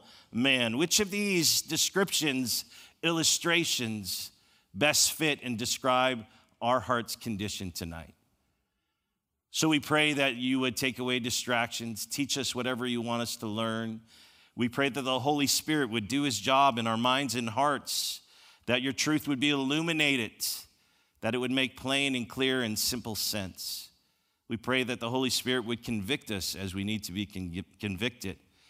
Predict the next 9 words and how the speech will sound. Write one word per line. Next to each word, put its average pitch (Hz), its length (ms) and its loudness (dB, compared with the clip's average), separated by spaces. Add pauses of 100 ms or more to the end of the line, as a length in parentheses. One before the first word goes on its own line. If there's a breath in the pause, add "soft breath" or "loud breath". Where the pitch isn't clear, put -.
(440 soft breath)
and 135 120 2
encourage 160 520 2
us 127 220 4
as 123 200 2
we 123 80 2
need 120 180 0
to - 80 -4
be 113 140 0
encouraged. 92 760 -6